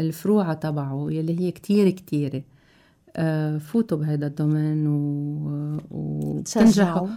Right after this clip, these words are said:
Speaker 1: وتشجعوا وبتنجحوا مطرح ما انتوا اللي بتحبوه يعني.
Speaker 2: آخر سر بحلقة اليوم من سر المهنة، آه، الاستمرار بهالمجال. النجاح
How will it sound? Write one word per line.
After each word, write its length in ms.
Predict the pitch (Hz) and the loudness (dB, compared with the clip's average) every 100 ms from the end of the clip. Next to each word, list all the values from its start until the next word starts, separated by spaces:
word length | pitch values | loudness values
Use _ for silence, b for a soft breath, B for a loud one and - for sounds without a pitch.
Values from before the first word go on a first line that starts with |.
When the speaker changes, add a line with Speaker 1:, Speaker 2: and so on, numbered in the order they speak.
| - 185 | -4 -4
Speaker 1:
وتشجعوا 1000 | 185 220 214 185 180 180 180 196 208 | 0 2 4 2 2 0 0 0 0
وبتنجحوا 600 | 180 175 226 220 185 185 | -2 0 2 4 2 0
مطرح 320 | 175 175 165 170 | -2 -2 -4 -4
ما 120 | 165 | -2
انتوا 200 | 180 170 | -2 0
اللي 120 | 156 | -2
بتحبوه 600 | 151 - 156 151 156 147 | -4 -8 -6 -4 -2 -2
يعني. 280 | 139 - 147 - _ _ _ _ - | -2 -6 -10 -14 _ _ _ _ 2
Speaker 2:
آخر 520 | 320 294 226 - 180 | 4 6 4 2 -2
سر 420 | 160 - 240 240 180 | -2 2 2 2 -2
بحلقة 480 | 175 - 185 190 180 | -4 0 0 0 -2
اليوم 340 | 190 190 220 214 | 0 4 4 4
من 140 | 175 | 2
سر 260 | 175 202 175 | 0 0 2
المهنة، 680 | 160 190 208 220 226 254 285 B B B - | 2 2 4 4 6 6 4 B B B -4
آه، 840 | 214 214 220 220 208 208 196 - - _ - | 2 4 4 4 2 0 -2 -6 -14 _ 2
الاستمرار 800 | 254 - 220 - 214 214 220 208 | 4 4 2 4 4 6 4 4
بهالمجال. 760 | 180 185 180 185 170 170 170 - | 2 2 2 2 0 -2 -2 2
النجاح 1000 | 233 240 220 202 202 196 180 175 - | 6 8 8 4 4 2 2 -2 -10